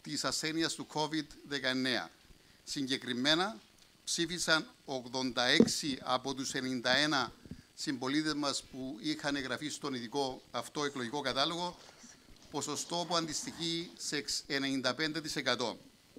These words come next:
Τα ποσοστά των ψηφισάντων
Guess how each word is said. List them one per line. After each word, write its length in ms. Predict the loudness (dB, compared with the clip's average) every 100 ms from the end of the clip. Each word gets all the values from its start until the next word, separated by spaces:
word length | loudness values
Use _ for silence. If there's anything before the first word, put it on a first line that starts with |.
| -20 -20 -20 -20 -20 -20 -20 -20 -20 -20 2
Τα 160 | 4
ποσοστά 500 | 4 -2 -2 6 6
των 120 | 6
ψηφισάντων 840 | 0 -2 -2 2 6 6 4 -4